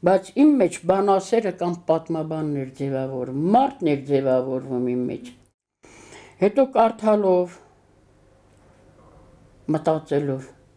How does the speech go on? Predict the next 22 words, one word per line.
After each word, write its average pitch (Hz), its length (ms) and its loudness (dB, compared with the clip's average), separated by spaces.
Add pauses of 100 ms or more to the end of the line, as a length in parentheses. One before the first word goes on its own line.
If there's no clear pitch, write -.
(120)
լսելով։ 139 680 -6 (1080)
Ի 247 80 6
վերջո 277 340 4
ես 220 200 2
դարձա 220 420 2
բանասեր։ 180 680 -4 (1800)
Երևի 269 420 4
ոչ 247 200 4
շատ 170 380 0
լավ, 254 200 2
բայց 262 260 0
շատ 226 320 0
վատ 202 240 0
էլ 123 140 -2
չէ։ - 240 -4 (1200)
Իհարկե 233 400 4
ազգագրության 208 840 2
մեջ 214 280 0
ինձ 202 200 0
շատ 190 320 0
օգնեցին 175 640 -2
արշավները, 160 720 0